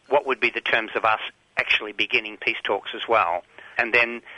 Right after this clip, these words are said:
demobilising the paramilitaries fully, and I, I don't believe they ever will be fully demobilised within the next ten years. You know, and then,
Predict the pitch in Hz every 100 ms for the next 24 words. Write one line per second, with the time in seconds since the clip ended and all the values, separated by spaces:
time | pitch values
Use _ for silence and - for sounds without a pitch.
0 | - - 135 127 117 113 113 110 110 110
1 | 104 95 113 101 120 147 - 139 117 -
2 | 160 170 190 - 110 107 113 - 117 117
3 | 107 110 107 107 101 104 101 101 147 143
4 | 117 _ - - 135 131 120 120 113 117
5 | 110 107 113 - 107 110 107 110 - 113
6 | 107 139 175 - - _ _ _ - 151
7 | 143 147 135 135 127